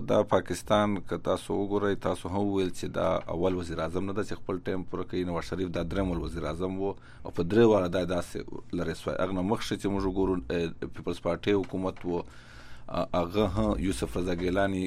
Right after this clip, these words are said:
مکمل ټایم ته پرې نه شوی. ولې نه پرې شوی؟ ولې چې داسې یو روایت دوی، آه، غواړي چې، چې نه سي جوړ، چې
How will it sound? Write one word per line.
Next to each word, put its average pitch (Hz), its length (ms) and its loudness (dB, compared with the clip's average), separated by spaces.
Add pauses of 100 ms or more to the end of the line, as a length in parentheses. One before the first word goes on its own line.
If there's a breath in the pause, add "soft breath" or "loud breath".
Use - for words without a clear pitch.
(140)
مکمل 90 440 0
ټایم 92 400 0
ته 85 200 0 (180)
پرې 95 140 2 (100)
نه - 20 0
شوی. - 320 -4 (600 loud breath)
ولې 120 300 10
نه 120 40 8
پرې 110 240 4
شوی؟ 110 140 4
ولې 104 240 8
چې 92 80 2 (100)
داسې 101 240 4
یو 95 240 4
روایت 92 460 4
دوی، 101 140 4
آه، - 840 0 (100)
غواړي 92 360 4 (120)
چې، - 60 -10 (120)
چې 98 60 0 (100)
نه 113 60 4
سي - 160 -2 (100)
جوړ، 80 180 2 (720 loud breath)
چې - 60 -2